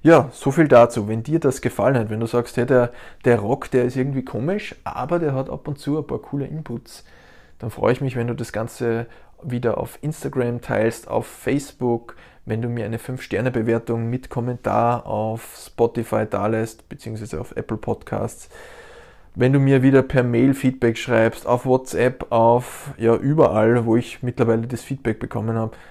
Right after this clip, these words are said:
freue ich mich extrem. Und ja, in diesem Sinne, happy visualizing, <laughs> frohe Visualisierung. Ich wünsche dir viele Momente bei der Zielerreichung sozusagen, wenn du dir das Ganze vorstellst, und freue mich,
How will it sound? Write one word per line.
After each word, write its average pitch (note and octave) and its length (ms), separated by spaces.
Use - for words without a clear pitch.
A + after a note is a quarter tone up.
freue - 340
ich - 80
mich G#2+ 180
extrem. - 500
Und G#2+ 600
ja, A#2+ 240
in C3 100
diesem A#2+ 220
Sinne, B2 420
happy B2 540
visualizing, B2 800
<laughs> C3+ 160
frohe A#2 400
Visualisierung. A2+ 1000
Ich - 200
wünsche A2 280
dir C#3+ 160
viele C3+ 380
Momente A#2 680
bei G#2 80
der A2 160
Zielerreichung G#2 800
sozusagen, G#2 540
wenn A2 100
du G#2+ 100
dir G#2+ 140
das G#2 180
Ganze G#2 300
vorstellst, - 800
und G#2 460
freue - 400
mich, A2 420